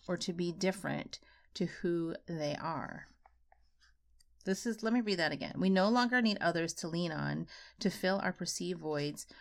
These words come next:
or to be different to who they are. Right? So we don't have to be different.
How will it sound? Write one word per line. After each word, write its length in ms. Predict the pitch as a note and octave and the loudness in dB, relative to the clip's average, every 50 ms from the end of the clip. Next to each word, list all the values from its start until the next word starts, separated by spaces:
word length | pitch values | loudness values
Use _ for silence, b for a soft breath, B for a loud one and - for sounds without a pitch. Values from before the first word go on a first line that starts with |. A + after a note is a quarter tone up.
| B B B | B B B
or 100 | - F3 | -2 0
to 120 | F3 - E3+ | 0 0 -2
be 140 | E3+ E3+ E3 | -2 -2 0
different 540 | - E3+ F3 - F3+ D#3 D3 C3+ - - - - - | 0 0 0 0 0 0 0 0 -2 -4 -12 -12 -8
to 120 | - F3 | -6 -4
who 180 | D#3 D3+ D#3 D3 | -4 -4 -4 -4
they 140 | C3+ - - | -4 -6 -6
are. 300 | - - - - - - _ _ _ _ _ - - - - _ - - _ _ _ _ _ - | -8 -8 -10 -12 -14 -18 _ _ _ _ _ -20 -20 -20 -20 _ -20 -20 _ _ _ _ _ -4
Right? 260 | G3 E3 E3 F3+ G3 | -2 -2 0 0 0
So 80 | - F#3 | 2 2
we 140 | F3 G3 G#3+ | 4 6 6
don't 140 | A#3+ A#3+ | 6 6
have 240 | G#3+ A3+ A3+ A3+ A3+ | 6 6 4 2 2
to 80 | - F#3+ | -2 -2
be 100 | F3+ F3 | -2 -2
different. 400 | E3+ F3+ F3 - - - - | -2 -2 -2 -2 -4 -6 -6